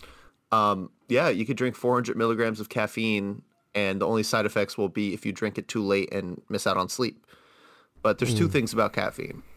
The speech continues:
Speaker 2: that are crazy. That's the first one, is that you could drink that much. But the second thing is that it actually doesn't prevent you from sleeping.
Speaker 1: Hmm.
Speaker 2: It's a, it, it prevents you from feeling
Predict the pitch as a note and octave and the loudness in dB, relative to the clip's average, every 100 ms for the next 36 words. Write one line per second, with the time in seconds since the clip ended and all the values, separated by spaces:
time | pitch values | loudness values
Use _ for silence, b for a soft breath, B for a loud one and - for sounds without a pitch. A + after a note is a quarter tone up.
0 | _ _ _ _ _ _ - A2 G#2 G#2 | _ _ _ _ _ _ -2 -2 0 -2
1 | - G2+ - - - b b b b b | 0 -2 -4 -14 -20 b b b b b
2 | _ B2+ C3 C3+ B2+ A2+ - F#2+ C3 - | _ 0 2 2 4 4 2 -2 -4 -8
3 | _ _ _ G#2+ G2+ G2+ A2 G#2 G#2 G#2 | _ _ _ 0 0 0 -2 -2 -2 -2
4 | - G2 F#2 - - b b b b - | 0 -2 -2 -6 -10 b b b b -4
5 | A#2 F3 F3+ E3 A#2 A2 G#2 G#2+ - B2+ | 0 0 0 2 2 4 4 2 4 2
6 | G3 G3+ B2 B2+ C3 C#3+ - B2+ A2 A2+ | 2 2 2 4 4 2 0 2 2 2
7 | A#2 - G2+ - E3 - - - _ _ | 0 0 -2 -2 -4 -4 -10 -16 _ _
8 | _ _ _ B B B B D3+ C3+ A#2+ | _ _ _ B B B B -2 -2 -2
9 | - - - A#2 - A#2+ G#2+ - A#2 - | -8 -20 -4 -2 2 2 2 4 4 4
10 | A#2 A2 - A#2 C3 C3 - A2 G2+ A#2+ | 2 2 0 2 2 2 2 0 0 2
11 | A#2 A2 G#2 G2+ | 4 4 4 0